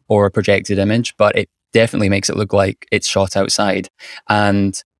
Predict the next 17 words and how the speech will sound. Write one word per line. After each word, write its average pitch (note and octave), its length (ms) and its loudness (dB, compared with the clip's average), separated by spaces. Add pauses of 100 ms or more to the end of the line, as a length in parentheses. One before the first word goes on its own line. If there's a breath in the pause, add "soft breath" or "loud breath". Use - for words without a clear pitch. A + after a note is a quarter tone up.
(240)
I A#2 100 2
love C#3 320 2
photos C3+ 440 -2
like G#2 140 2
this G2+ 160 -2
for - 140 -2
the A2 80 -4
sort - 180 0
of - 80 -2
transformative G#2 960 0 (100)
element. G2+ 460 0
It's - 100 -8
quite - 260 0
abstract. - 800 -4 (320 loud breath)
And G2+ 640 0
the A2 100 -4
photographer, A2 800 2